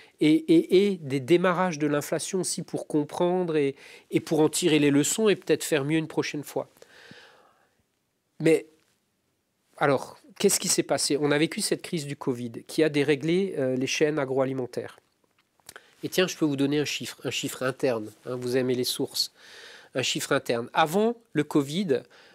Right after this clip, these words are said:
le taux de rupture, donc de, de produits qui manquaient dans un magasin comme le mien, enfin nos magasins, c'était deux pour cent. Sur l'ensemble des produits, il manquait en moyenne deux pour cent parce que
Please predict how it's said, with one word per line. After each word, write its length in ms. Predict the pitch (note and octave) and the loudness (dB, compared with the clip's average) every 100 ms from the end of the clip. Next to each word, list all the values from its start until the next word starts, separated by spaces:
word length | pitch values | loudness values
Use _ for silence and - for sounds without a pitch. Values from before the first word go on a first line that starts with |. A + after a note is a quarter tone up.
| _ | _
le 140 | C#3+ C#3+ | 0 0
taux 240 | - A#3 | 2 4
de 100 | E3 | 4
rupture, 640 | C3+ D3 F#3+ - D3+ C3 - | 2 2 0 -2 -4 -4 -2
donc 280 | C#3+ C3 F3 | -2 -2 -4
de, 180 | C#3 C#3+ | -4 -2
de 240 | E3 D3 | -2 -8
produits 420 | B2 - F3 F#3 | -2 2 2 0
qui 160 | - D#3+ | -2 -2
manquaient 580 | D#3+ E3+ - F3 D3 C3 | 0 0 0 -2 -2 -2
dans 200 | C#3 B2+ | -2 0
un 340 | C#3 B2+ B2+ C3 C3 - - | 0 -2 -4 -8 -14 -14 -4
magasin 460 | B2+ C3 C3 C#3+ | 0 0 2 0
comme 240 | - B2+ B2 | 0 0 0
le 60 | |
mien, 360 | B2 C3 C3+ B2+ | 0 0 0 -2
enfin 480 | A2 A#2 A#2 A#2+ B2 | -4 -6 -6 -8 -10
nos 200 | B2+ B2 | -4 -2
magasins, 480 | A#2 B2+ C3 F3 A3 - - - - - | 2 2 4 2 0 -6 -20 -20 -20 -8
c'était 320 | - D#3 G#3 | -4 0 0
deux 220 | C#3+ E3+ | 2 4
pour 240 | F3+ E3 - | 2 -2 -4
cent. 180 | - - _ _ | -6 -8 _ _
Sur 220 | - C#3+ | -6 0
l'ensemble 440 | C3+ D3 - E3 D3 | 4 4 4 2 2
des 80 | |
produits, 380 | B2+ - C3 C#3+ | -2 -2 -4 -2
il 80 | F3+ | 0
manquait 400 | C#3 B2 E3+ F3+ | 0 2 0 0
en 100 | D#3+ | 0
moyenne 340 | C#3 C#3 C#3+ C#3+ | 0 2 0 0
deux 120 | C#3 | -2
pour 240 | C3+ B2+ | -2 -8
cent 260 | - A#2+ E3+ | -6 -4 -4
parce 200 | C#3 A#2+ | -4 -6
que 160 | D3 | -4